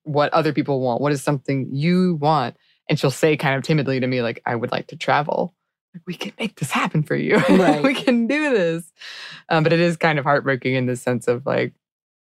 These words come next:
Speaker 1: she's never asked, had someone ask her that before, or been asked, even asked herself that before.
Speaker 2: Right.
Speaker 1: Or, you know, not, not in a serious manner, perhaps, not, in, didn't entertain it in a serious way. I will say,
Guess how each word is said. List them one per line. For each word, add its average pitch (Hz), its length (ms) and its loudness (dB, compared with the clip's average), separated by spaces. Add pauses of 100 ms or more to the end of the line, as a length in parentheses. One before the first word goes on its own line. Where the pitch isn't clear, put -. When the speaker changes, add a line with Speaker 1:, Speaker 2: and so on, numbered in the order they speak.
(480)
Speaker 1:
she's 131 280 -2
never 120 240 2
asked, 107 340 0
had - 200 -2
someone - 200 -4
ask - 220 -2
her - 100 -4
that - 180 -2
before, 135 420 -2
or 123 60 -2
been 123 200 0
asked, 123 420 -2
even 139 180 0
asked 139 220 0
herself 190 360 0
that 143 180 0
before. 151 560 0 (100)
Speaker 2:
Right. 160 260 2 (180)
Speaker 1:
Or, 254 160 2
you 208 120 2
know, 151 140 2
not, 170 320 2
not 180 180 2
in 170 60 0
a 160 40 0
serious 147 540 -2
manner, - 360 -4
perhaps, - 440 -4
not, 135 240 -2
in, 135 200 -2 (100)
didn't 127 220 -2
entertain 120 340 -2
it 120 120 -2
in - 60 -6
a 143 40 -6
serious 131 400 -2
way. 139 320 0 (360)
I 180 100 6
will 269 200 6
say, 170 540 2